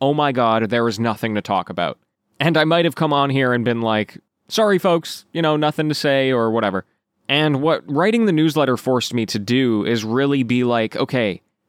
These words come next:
what is interesting about this story?" Because it's very easy for me to come on the microphone and be like, "Hey, Xbox is doing something fun with accessories. Oh, you remember the old days of Xbox, blah, blah, blah." You know, like, I can improvise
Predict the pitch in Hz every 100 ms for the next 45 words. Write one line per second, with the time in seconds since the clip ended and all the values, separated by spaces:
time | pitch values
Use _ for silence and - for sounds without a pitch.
0 | - 139 220 214 180 190 175 165 143 151
1 | 131 120 117 117 - - 113 87 87 135
2 | 135 127 208 220 151 139 160 156 135 123
3 | 123 127 120 110 104 117 131 131 117 113
4 | 113 107 - _ _ _ - 233 196 202
5 | 208 170 - 127 165 156 160 147 139 -
6 | 156 151 147 - 151 175 160 120 98 85
7 | - _ _ - 151 156 139 143 170 160
8 | 139 139 151 131 143 117 113 127 - 143
9 | 143 139 131 127 110 139 123 104 127 120
10 | 117 117 110 110 147 151 104 87 80